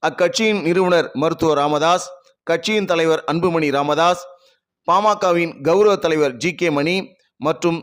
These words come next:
சௌமியா அன்புமணி உள்ளிட்ட முக்கிய நிர்வாகிகள்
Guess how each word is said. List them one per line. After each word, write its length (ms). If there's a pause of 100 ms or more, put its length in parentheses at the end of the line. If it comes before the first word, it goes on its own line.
(140)
சௌமியா 400 (120)
அன்புமணி 380
உள்ளிட்ட 600 (160)
முக்கிய 500
நிர்வாகிகள் 800